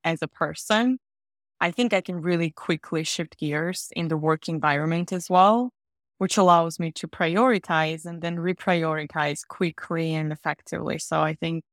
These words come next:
personality definitely plays a role, but outside of personality, I think really keeping your ducks in a row by organizing your project plans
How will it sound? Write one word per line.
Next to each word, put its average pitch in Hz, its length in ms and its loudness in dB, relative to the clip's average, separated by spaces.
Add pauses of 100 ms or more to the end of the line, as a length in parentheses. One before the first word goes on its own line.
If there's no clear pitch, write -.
(560)
personality 165 840 2
definitely 160 680 -4
plays 160 340 0
a 165 80 2
role, 160 480 4 (640)
but 175 140 6
outside 170 460 4
of 165 120 -8
personality, 165 800 -4
I 160 220 -6
think 160 300 -10 (100)
really 160 320 0
keeping 156 680 -4 (220)
your 151 260 2
ducks 151 340 -2
in 160 120 -2
a 160 80 0
row 151 420 0
by 147 200 2
organizing 151 920 -4 (220)
your 151 140 4
project 147 500 0
plans 175 580 -4